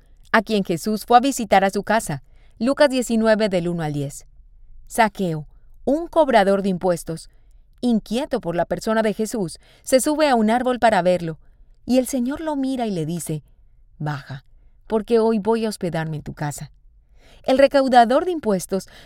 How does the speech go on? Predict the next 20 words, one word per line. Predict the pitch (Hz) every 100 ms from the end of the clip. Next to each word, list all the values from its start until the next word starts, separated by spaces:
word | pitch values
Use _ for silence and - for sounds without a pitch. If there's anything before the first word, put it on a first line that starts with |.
| -
baja | 240 294 349
lleno | 269 226 311 330
de | 311
entusiasmo | 294 254 233 240 254 254
y | 226
alegría | 190 190 226 226
para | 220
recibir | 196 202 196 240
a | 302
Jesús | - 247 262 -
en | 254 220
su | 277 294
casa. | - 262 - 180 151 _ _ - _ _
Y | 262
ante | 254 233
la | 202
visita | 175 180 233 220
inimaginable | 220 185 175 180 208 294 339
de | 294
Jesús, | 277 247 220 175